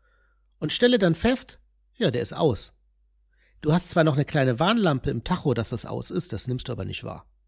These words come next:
Dafür, wenn du den Wagen im Alltag jeden Tag viele Kilometer benutzt,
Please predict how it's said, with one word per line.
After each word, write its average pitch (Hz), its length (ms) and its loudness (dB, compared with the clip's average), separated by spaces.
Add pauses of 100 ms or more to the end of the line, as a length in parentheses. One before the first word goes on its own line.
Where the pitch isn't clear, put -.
(380)
Dafür, 151 420 4 (200)
wenn 139 140 0
du 139 60 4
den 120 180 0
Wagen 156 240 4
im 131 80 0
Alltag 170 420 0
jeden 202 240 -2
Tag 170 380 -6
viele 185 240 -4
Kilometer 165 480 2
benutzt, 147 420 0